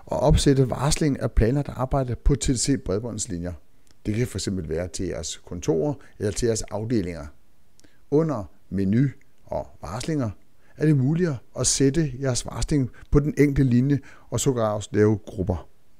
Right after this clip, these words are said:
Under varsling af kredsløb har I mulighed for på den enkelte linje at sætte varslinger på for henholdsvis planlagte ændringer og for hasteændringer. Det er både muligt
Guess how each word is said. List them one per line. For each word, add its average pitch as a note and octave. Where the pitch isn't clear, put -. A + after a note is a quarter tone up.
Under F2
varsling A2+
af D2
kredsløb B2+
har -
I D3
mulighed D3+
for B2+
på C#3+
den C#3
enkelte C3+
linje C#3
at B2+
sætte G#2+
varslinger C3+
på C#3
for -
henholdsvis B2+
planlagte C#3
ændringer D3
og -
for D3+
hasteændringer. G2
Det C3+
er B2+
både B2
muligt C3